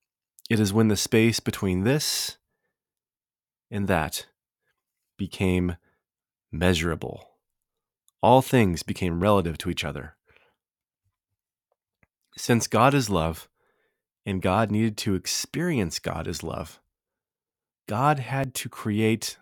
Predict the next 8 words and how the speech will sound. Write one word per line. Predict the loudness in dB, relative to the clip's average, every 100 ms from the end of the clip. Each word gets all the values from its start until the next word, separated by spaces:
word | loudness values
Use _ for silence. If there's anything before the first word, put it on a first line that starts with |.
| -10
love's | -2 2 2 0 -4 -8 -12 _
opposite. | 2 2 0 -8 -8 -12 -14 _ _ _ _ _ _ _ _ _ _ _ _ _ -10
That's | -2 -2 -2 -2
when | -2 0
God | 2 2 0
created | -4 -8 -4 -2 -4 -8
fear. | -8 -4 -4 -6 -14 _ _ _ _ -20 -20 -20 _ _ _ _ _ _ _ _ _ _ _ _ _ _ _
And | -8 -8 -10